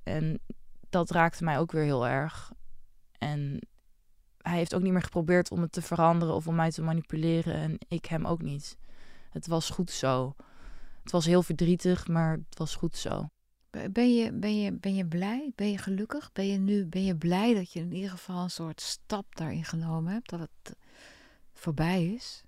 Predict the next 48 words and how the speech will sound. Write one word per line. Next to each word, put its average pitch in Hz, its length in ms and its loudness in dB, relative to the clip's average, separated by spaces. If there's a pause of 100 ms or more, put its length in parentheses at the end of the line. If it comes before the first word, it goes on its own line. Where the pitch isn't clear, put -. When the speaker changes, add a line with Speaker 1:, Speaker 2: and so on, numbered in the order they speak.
(1120)
Speaker 2:
Of - 300 -10
je 156 120 -2
zit, 175 220 0
ik 156 180 -4
ben, 170 160 0
je 170 80 2
hebt 170 180 0
al 165 60 -2
een 151 60 -16
paar 165 140 -2
keer 160 100 -12
gezegd, 160 200 -6
het - 100 -10
zit 151 100 -10
nog 165 120 0
niet 156 180 0
helemaal 160 360 0
voorbij, 160 400 -4
maar 175 160 -6
je, 165 200 -8
dat 151 180 -10
je 165 80 -10
het 160 100 -12
Speaker 1:
Ja. 185 60 -10
Speaker 2:
in 175 100 -12 (640)
ieder 185 180 -2
geval 190 80 -2
die 185 120 0
analyse 190 440 4
hebt 180 180 -2
kunnen 160 260 -4
maken 160 360 -4
en 196 80 0
dat 190 180 -2
je 190 60 -6
op 175 100 -4
die 190 120 0
manier 185 460 0
er 175 320 -6
toch 185 220 -10
met 175 180 -6
enige 170 300 -8
afstand 180 460 -8
naar 170 140 -6
kan 170 200 -6
kijken? 214 460 -6 (2250)
Speaker 1:
Ja, 220 300 8
ik, 175 120 4